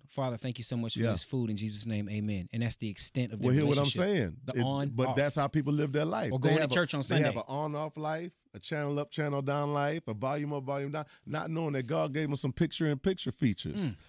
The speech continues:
Speaker 2: not knowing that God has given them so much, but unless you dig into the, uh, instruction booklet, you won't know how you're designed. So, man, that's my petition for anybody out there. Spend more time with the Lord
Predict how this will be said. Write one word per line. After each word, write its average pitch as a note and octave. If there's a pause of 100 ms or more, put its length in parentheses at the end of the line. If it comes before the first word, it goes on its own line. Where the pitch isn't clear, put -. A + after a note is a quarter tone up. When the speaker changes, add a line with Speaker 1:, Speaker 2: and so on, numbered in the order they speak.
(120)
Speaker 2:
not E3
knowing D3
that C3
God D#3+
has A#2+
given C#3
them B2
so C#3
much, D#3
but A#2+
unless C3+
you D3
dig D3+
into C3 (280)
the, G#2+ (140)
uh, G#2 (240)
instruction C3
booklet, B2 (300)
you E3+
won't E3
know D#3+
how D3+
you're C3+
designed. A#2
So, A2+
man, B2
that's C#3
my C#3
petition A2
for A#2+
anybody A#2
out G#2
there. A#2 (320)
Spend D#3+
more D3
time C3+
with C3
the C3+
Lord F2+